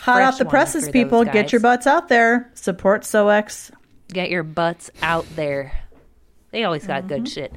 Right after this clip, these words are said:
Speaker 1: We did hear from a listener today that they were really waiting for us to schedule our, um, walk around Lake Merritt, our, our
Speaker 2: Oh,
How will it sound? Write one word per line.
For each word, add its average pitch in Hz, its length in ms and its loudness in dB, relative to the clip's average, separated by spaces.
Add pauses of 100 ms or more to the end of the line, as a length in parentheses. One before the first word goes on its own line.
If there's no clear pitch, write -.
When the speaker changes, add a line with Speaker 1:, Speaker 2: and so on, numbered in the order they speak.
(640)
Speaker 1:
We 254 140 4
did 311 160 2
hear 311 180 2
from 254 180 0
a 220 60 2
listener 233 320 2
today 185 260 0
that 175 120 -2
they 190 120 2
were 180 120 2
really 247 380 6
waiting 190 400 -2
for 190 160 -2
us 170 140 -2
to 175 60 -6
schedule 175 460 -2
our, 156 420 -4
um, 160 280 -2 (120)
walk 175 240 2
around 170 340 0
Lake 165 200 -6
Merritt, 170 340 -6 (280)
our, 151 200 -6 (160)
our 156 380 -2 (1000)
Speaker 2:
Oh, 190 200 -2